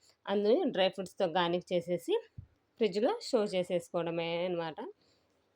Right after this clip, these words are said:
ఇది mainly వచ్చేసి పిల్లలైతే గన బాగా ఇష్టంగా తింటారు. మా పిల్లలైతే చాలా బాగా తిన్నారనమాట. అంటే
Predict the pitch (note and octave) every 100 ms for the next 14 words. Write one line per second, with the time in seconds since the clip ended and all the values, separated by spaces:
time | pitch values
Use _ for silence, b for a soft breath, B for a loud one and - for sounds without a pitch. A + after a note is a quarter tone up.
0 | _ _ _ G#3 G#3 G3 F#3+ F#3 F#3 F#3+
1 | G3+ A3 A3+ G#3 F#3 F3+ B3+ A4 B B
2 | B - G3 A3+ G#3+ G3+ F#3+ A3 F#3+ F#3
3 | F#3+ F3+ - G#3 G#3+ A3+ F#3+ E3+ F3+ E3+
4 | A#3+ F4+ b b - G3 F#3+ F3+ F#3+ G3
5 | F#3 G3+ F#3+ F#3 F3 E3+ E3+ F#3 F#3 F3
6 | E3+ E3+ E3+ E3 E3+